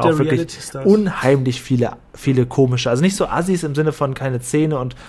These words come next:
Speaker 1: und die ganze Zeit nur Alkohol, Alkohol gab's auch, aber die hatten unheimlich viele komische Gestalten in Utopia wohnen.
Speaker 2: Ja, wie, wie willst du denn auch Leute bekommen, die ein Jahr lang aussteigen?
Speaker 1: Ich glaube, das war ja mindestens ein Jahr sollte das gehen. Die sollten ja eine neue Gesellschaft formen.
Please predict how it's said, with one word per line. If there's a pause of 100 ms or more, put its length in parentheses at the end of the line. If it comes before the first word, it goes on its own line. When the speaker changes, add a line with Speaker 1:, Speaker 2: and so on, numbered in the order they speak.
(120)
Speaker 1:
und
die
ganze
Zeit
nur
Alkohol,
Alkohol
gab's
auch, (260)
aber
die
hatten
unheimlich
viele
komische
Gestalten
in
Utopia
wohnen. (400)
Speaker 2:
Ja, (680)
wie, (120)
wie
willst
du
denn
auch
Leute
bekommen,
die (720)
ein
Jahr
lang
aussteigen?
Speaker 1:
Ich
glaube,
das
war
ja
mindestens
ein
Jahr
sollte
das
gehen.
Die
sollten
ja
eine
neue
Gesellschaft
formen.